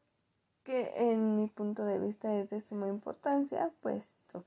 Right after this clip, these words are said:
que el, el administrador puede apoyar a cada una de las áreas de la organización,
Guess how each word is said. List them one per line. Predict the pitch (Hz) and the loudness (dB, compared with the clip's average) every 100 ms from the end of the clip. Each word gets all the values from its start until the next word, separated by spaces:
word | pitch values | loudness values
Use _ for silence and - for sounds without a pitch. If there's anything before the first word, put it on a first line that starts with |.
| - | -8
que | 180 196 - _ _ _ - | -4 -4 -8 _ _ _ -6
el, | 202 185 170 190 185 - - - _ | -2 0 0 -2 -2 -4 -10 -18 _
el | 220 226 | 0 4
administrador | 214 - 208 208 233 - - 220 226 - | 4 2 -2 -2 -2 -2 0 2 0 0
puede | 233 233 233 240 247 | 0 2 2 2 2
apoyar | 226 - - 196 208 208 - _ _ _ _ _ _ - | 2 0 -4 2 2 2 -2 _ _ _ _ _ _ -2
a | 202 202 - | -2 -2 0
cada | 226 233 247 | 2 6 6
una | 226 226 | 6 4
de | 240 220 | 4 4
las | 208 - | 0 -4
áreas | 208 208 208 233 _ _ | -4 0 0 0 _ _
de | 185 | -2
la | 190 | -2
organización, | - - - 196 214 190 - 233 233 240 | -2 -4 -4 -6 -6 -10 -6 0 0 0